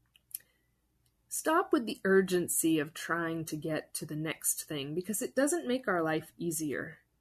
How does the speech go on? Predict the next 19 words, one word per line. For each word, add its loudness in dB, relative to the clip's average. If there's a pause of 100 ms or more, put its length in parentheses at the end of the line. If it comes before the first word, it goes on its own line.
(680)
We 4
thought 4
our 6
lives 6
would -2
be 2 (720)
less, 4 (580)
um, -2 (360)
filled. 4 (220)
We'd 0
have 0
more 2 (140)
time 0
for -4
ourselves, -2
free 2
time, -4
et -8
cetera, 2